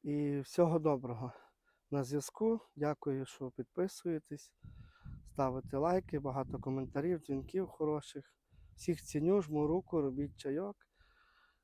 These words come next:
Гарних переглядів і всього доброго.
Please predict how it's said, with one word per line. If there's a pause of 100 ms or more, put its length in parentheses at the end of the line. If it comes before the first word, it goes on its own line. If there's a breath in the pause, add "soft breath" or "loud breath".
(300 soft breath)
Гарних
переглядів (200)
і
всього
доброго.